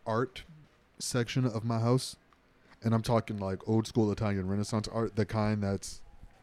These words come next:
twenty feet tall by thirty feet wide, a t-, an entire framed ass painting that's, like, two tons.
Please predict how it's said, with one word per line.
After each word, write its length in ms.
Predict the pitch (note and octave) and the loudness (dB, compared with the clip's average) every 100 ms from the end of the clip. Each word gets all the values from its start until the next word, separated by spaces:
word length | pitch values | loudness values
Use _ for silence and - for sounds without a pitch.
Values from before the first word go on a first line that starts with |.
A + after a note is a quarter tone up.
| - - - - - | -20 -20 -20 -20 -6
twenty 520 | - B2 A2+ A#2 A#2+ | 4 6 8 8 6
feet 380 | A2+ - B2 A#2+ | 4 2 0 0
tall 300 | - A#2+ A#2 | 0 2 2
by 180 | A2 G2+ | 4 2
thirty 300 | - A2+ A2 | 8 8 8
feet 200 | G#2+ G#2+ | 4 4
wide, 400 | G2 G#2 G#2+ G#2+ | 6 6 6 4
a 40 | G2 | 0
t-, 140 | G#2+ - | -4 -4
an 100 | G2+ | -4
entire 420 | F#2 G#2 G#2 G2+ | 0 0 2 0
framed 400 | G2 G2+ G#2 G2+ | -2 -2 -2 -2
ass 220 | G2+ G#2 | -2 -2
painting 320 | - G2 G#2+ | 0 0 0
that's, 240 | F#2+ F#2 - | -2 -6 -2
like, 260 | F#2+ F#2 - | -2 -4 4
two 160 | G#2+ | 4
tons. 400 | G#2 G#2+ A2+ A#2 | 6 2 0 -4